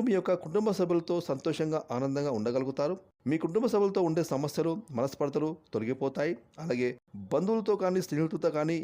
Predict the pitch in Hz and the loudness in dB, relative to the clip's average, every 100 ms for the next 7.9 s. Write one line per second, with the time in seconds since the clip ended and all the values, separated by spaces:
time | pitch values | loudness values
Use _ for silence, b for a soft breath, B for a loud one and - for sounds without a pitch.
0 | 113 135 160 143 127 135 156 156 135 147 | -2 0 0 0 0 0 2 0 0 -2
1 | 139 120 139 135 139 165 165 156 120 123 | -2 0 0 0 0 0 0 0 0 -2
2 | 120 165 165 165 151 - - 104 113 123 | -2 -4 0 0 0 -2 -6 -6 -4 -4
3 | 127 185 170 - - 185 247 247 233 233 | -6 -4 -8 -6 -4 0 2 2 4 4
4 | 180 165 160 - _ 123 165 190 180 131 | 4 2 0 -4 _ -2 2 2 2 0
5 | 135 147 127 131 139 165 165 123 135 139 | 0 -2 -2 0 0 -2 -2 -2 0 0
6 | 135 - _ _ 151 151 156 240 240 214 | -2 -4 _ _ 0 0 0 0 2 2
7 | 196 185 139 151 127 120 156 170 156 | 2 -2 0 0 2 0 -2 0 -2